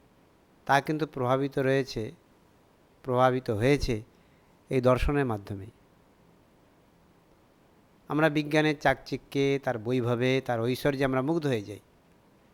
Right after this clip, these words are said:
কিন্তু এর পেছনে দর্শন রয়েছে। দর্শন ছাড়া বিজ্ঞান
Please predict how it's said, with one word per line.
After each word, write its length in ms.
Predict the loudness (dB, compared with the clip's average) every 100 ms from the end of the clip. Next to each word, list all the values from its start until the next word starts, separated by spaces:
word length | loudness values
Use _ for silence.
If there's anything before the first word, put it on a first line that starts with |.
| _ _ _ _ _ _ _ _ _ _
কিন্তু 200 | -10 -4
এর 100 | -4
পেছনে 300 | -6 -12 -10
দর্শন 440 | -6 -6 -6 -10 -10
রয়েছে। 340 | -12 -14 -18 -18 _ _ _ _ _ _ _ _ _ _ _ _ _ _ -2
দর্শন 440 | 4 6 6 2
ছাড়া 360 | 4 4 4 -2 -10 _ _ _ _ _ _ _ _ _ _ _ _ _ -8
বিজ্ঞান 580 | -6 -4 0 0 -2